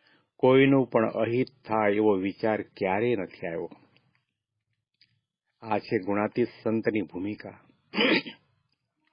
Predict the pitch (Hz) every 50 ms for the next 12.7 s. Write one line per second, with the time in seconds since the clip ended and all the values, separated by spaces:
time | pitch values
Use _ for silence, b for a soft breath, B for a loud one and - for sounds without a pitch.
0 | _ _ _ _ _ B B B B B B B B B B B 151 165 185 160
1 | 143 156 170 190 202 208 - - - 185 190 202 202 180 202 196 196 170 135 139
2 | 135 143 175 180 180 185 185 180 180 170 165 156 151 160 160 180 175 165 147 151
3 | 143 - - 175 175 175 156 170 160 165 165 160 156 147 143 143 147 165 170 160
4 | 156 - 160 147 156 165 143 139 151 147 147 143 135 135 131 131 139 147 151 151
5 | 147 - 135 131 139 143 139 151 147 143 139 151 131 131 135 139 143 143 139 131
6 | 127 139 156 160 151 139 - B B B B B B B B B 117 127 143 147
7 | 127 113 117 113 113 127 143 143 139 131 110 - _ - 101 107 110 120 131 131
8 | - 120 104 104 107 110 110 107 107 104 104 110 117 135 143 143 139 - b b
9 | b b b b 123 123 127 123 117 - - - - 156 170 190 185 175 185 165
10 | 160 156 143 143 135 131 123 120 110 - - - 151 165 165 147 - 170 147 135
11 | 120 113 110 117 - - 135 120 104 110 107 95 92 98 104 - - 107 104 107
12 | 110 113 110 110 107 101 95 98 104 113 123 143 156